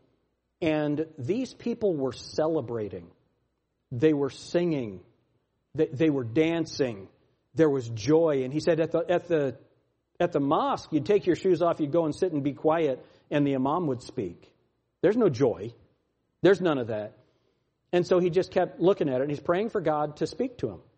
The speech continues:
And so he got to where he would go and sit outside the church and listen to the preacher. Well, one day he said, "Well, I guess I need to learn what is in the Bible." Now, of course, he was told not to read the Bible as a Muslim.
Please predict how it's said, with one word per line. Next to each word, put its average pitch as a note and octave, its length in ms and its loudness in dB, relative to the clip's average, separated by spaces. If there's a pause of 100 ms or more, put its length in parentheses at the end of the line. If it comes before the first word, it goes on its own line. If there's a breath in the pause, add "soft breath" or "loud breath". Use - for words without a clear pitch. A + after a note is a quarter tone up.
(760)
And E3+ 120 -2
so F3+ 80 2
he E3+ 80 4
got F#3+ 240 0
to B3 60 -4
where G3 160 2
he F3+ 120 0
would D#3+ 160 0
go E3 200 2
and D3+ 100 -4
sit - 480 -4
outside F#3 680 -4
the D3+ 80 -4
church - 480 -4
and B2+ 140 -4
listen D#3+ 280 -2
to D#3 100 -6
the C3 80 -6
preacher. E3+ 440 -10 (2250)
Well, D#3 140 4
one F#3+ 220 2
day E3+ 260 4
he E3 120 -2
said, E3+ 160 2
"Well, D3+ 140 2
I F3 100 -2
guess G#3 240 -2
I G#3+ 80 0
need G3+ 180 0
to E3+ 80 2
learn D3+ 580 0
what D3+ 260 0
is D3 140 0
in E3 120 2
the C3+ 60 0
Bible." C#3 360 0
Now, C3+ 120 -2
of C#3 100 -6
course, F#3 180 0
he G3+ 80 0
was D#3 100 0
told E3 220 -2
not D3+ 200 -4
to C#3+ 60 -4
read G3 280 -2
the G#3+ 60 0
Bible A#2 400 -4
as G#2 80 -8
a G#2+ 60 -8
Muslim. A#2 520 -4